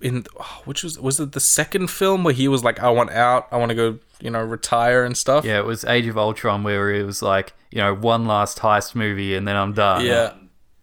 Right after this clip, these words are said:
Speaker 1: And then we meet his family and we're like, "Whoa."
Speaker 2: Yeah. Yeah, I, I mean,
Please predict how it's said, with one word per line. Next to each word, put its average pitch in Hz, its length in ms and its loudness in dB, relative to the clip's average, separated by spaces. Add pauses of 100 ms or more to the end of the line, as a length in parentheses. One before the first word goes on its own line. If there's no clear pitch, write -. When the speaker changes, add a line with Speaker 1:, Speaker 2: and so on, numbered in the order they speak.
Speaker 1:
And 131 160 0
then 139 100 4
we 143 100 4
meet 135 200 2
his 131 180 -2
family 123 720 -4
and 117 140 -6
we're 110 100 0
like, - 300 -4 (220)
"Whoa." - 440 -10
Speaker 2:
Yeah. 101 260 -4 (300)
Yeah, 123 640 2
I, 160 100 2
I - 20 0
mean, 165 420 -4